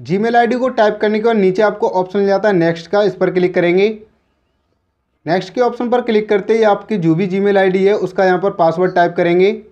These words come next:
पासवर्ड को टाइप करने के बाद नीचे ऑप्शन मिल जाता है नेक्स्ट का, इस पर क्लिक करेंगे। नेक्स्ट के ऑप्शन पर क्लिक करते ही आपके सामने कुछ इस तरीके का पॉपअप आ जाएगा। अगर अपनी Gmail आईडी का पासवर्ड सेव करना चाहते हैं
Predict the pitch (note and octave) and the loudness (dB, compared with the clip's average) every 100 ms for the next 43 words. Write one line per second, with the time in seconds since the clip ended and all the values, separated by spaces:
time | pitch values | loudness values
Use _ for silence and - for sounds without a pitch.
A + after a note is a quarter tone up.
0 | _ _ _ - F3 G3 A#3+ B3 C4 A#3+ | _ _ _ -2 -2 0 -2 -2 0 2
1 | A#3 A3+ A3 A#3 G#3 G3+ A3 A3 A3 G#3+ | 2 0 0 0 0 0 -2 -2 -2 0
2 | G#3+ A3 F#3 F3+ - G#3+ F#3+ G3 F#3+ F#3+ | 2 2 2 0 0 -2 0 -2 0 0
3 | F#3 F#3 F#3 G#3 A#3 - _ _ _ _ | 2 2 2 0 -2 -8 _ _ _ _
4 | _ _ _ _ _ _ _ C#3+ F3 - | _ _ _ _ _ _ _ -6 -4 -4
5 | - A#3+ A#3+ B3 B3 A#3+ A3+ A3 G#3+ A#3 | -2 -2 -2 -2 -2 -2 -4 -2 -4 -2
6 | A3+ G#3+ A3+ A3 A3+ A3+ A3 G#3 G3 G3+ | 0 0 0 -4 -2 -2 -4 -4 -2 -2
7 | A3 A3 A3 G#3 A3 A3 F3+ F#3 F3 F3+ | 0 0 0 0 -2 -2 0 2 4 4
8 | G3+ F3+ G3+ G3+ A3 E3+ F3+ F#3+ F#3+ G#3 | 2 0 0 0 0 0 2 2 2 0
9 | A3 G#3 F3+ G#3 G3+ F3+ F#3 G3+ G3+ G3+ | 0 0 0 0 0 0 2 2 0 2
10 | F#3+ F3 F3 F#3+ | 2 2 0 -4